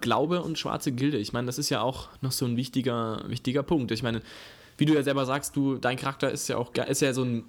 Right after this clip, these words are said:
Zwischending. Also du würdest natürlich trotzdem die Göt-, also die, die Existenz der Götter wird ja nicht abgestritten. Und auch zum Beispiel in den, in den Textbüchern hat zum Beispiel Salpik und Savatin aus der Mirhammer Gilde die Expeckabilität,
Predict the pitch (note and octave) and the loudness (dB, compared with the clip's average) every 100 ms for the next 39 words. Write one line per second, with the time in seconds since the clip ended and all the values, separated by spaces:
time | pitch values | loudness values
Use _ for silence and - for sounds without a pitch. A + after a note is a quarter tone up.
0 | - - - B2 - A2 G#2+ G2+ G2+ G#2+ | -6 -2 2 2 0 0 0 0 0 0
1 | A#2 B2+ E3 E3+ D3+ D#3 - C#3+ - A#2+ | 0 4 2 2 0 0 0 0 0 -2
2 | A#2 A#2 A#2 A#2 A2+ A2 - - A#2+ C#3 | 0 0 0 -2 -2 -2 -2 -4 -2 0
3 | - C#3+ C#3+ C#3+ B2 G#2 A2+ A2 - - | 0 0 0 0 0 0 0 -2 -10 -20
4 | - - C3 - - - A2 - G#2+ A2 | -20 -2 -2 0 -2 -2 -2 -2 -4 -2
5 | A2 G#2+ A2+ - - B2 A#2+ B2 A#2 A#2 | -2 0 -2 -2 -2 0 2 0 0 -2
6 | A2 A#2 A2+ - C#3+ - D3 C#3+ B2 A#2 | 0 0 0 -2 -4 -2 0 2 0 -2
7 | A#2+ A2+ A2+ A2+ A#2+ A#2 A2+ A#2+ A#2+ A#2 | -2 -2 0 0 2 0 0 0 0 -2
8 | A#2+ A2+ G2+ G#2 - A2 G2+ A2 B2 A2 | -2 -2 -2 -4 -2 -2 0 0 0 -2
9 | G#2+ G2+ C3+ B2+ G2 - A2 G#2+ G#2 A2 | -4 0 2 2 -2 -4 -4 -2 -2 -2
10 | G#2 A#2 A#2 | -2 0 0